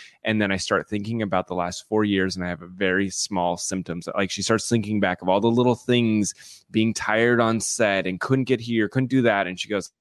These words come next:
"I, I don't know why I didn't listen to my body earlier." And she encouraged people, like,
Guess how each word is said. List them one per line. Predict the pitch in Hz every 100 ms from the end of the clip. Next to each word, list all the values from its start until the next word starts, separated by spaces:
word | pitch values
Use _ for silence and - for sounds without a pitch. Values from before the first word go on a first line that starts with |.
| _
"I, | 87 80 87
I |
don't | 95 85
know | 101
why | 92 90
I | 90
didn't | 92
listen | 80 - 95
to | 92
my | 90
body | 85 87 78
earlier." | 101 107 101
And | 90
she | 90
encouraged | 95 - 95 -
people, | 95 98 87
like, | 90